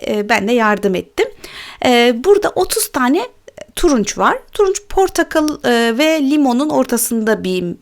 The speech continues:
meyve. Aslında bunu soyarak yiyemiyorsunuz. Ekşi oluyor. Dış kabuğunu böyle rendeledik. Rendeledikten sonra, e, hepsini böyle dış,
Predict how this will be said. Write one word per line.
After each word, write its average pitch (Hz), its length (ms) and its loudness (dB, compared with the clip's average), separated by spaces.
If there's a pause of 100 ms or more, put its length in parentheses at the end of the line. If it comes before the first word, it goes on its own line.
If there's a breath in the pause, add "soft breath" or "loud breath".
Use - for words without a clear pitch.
(140)
meyve. 202 400 0 (300 loud breath)
Aslında 277 300 0
bunu 285 120 2
soyarak 285 560 2
yiyemiyorsunuz. 226 840 2
Ekşi 220 360 2
oluyor. 190 360 0 (460 loud breath)
Dış - 220 4
kabuğunu 226 520 2
böyle 277 340 4
rendeledik. 226 720 2 (260 loud breath)
Rendeledikten 339 760 2
sonra, 214 560 2 (440 loud breath)
e, 202 200 4
hepsini 247 480 -2
böyle 208 380 0
dış, - 260 -4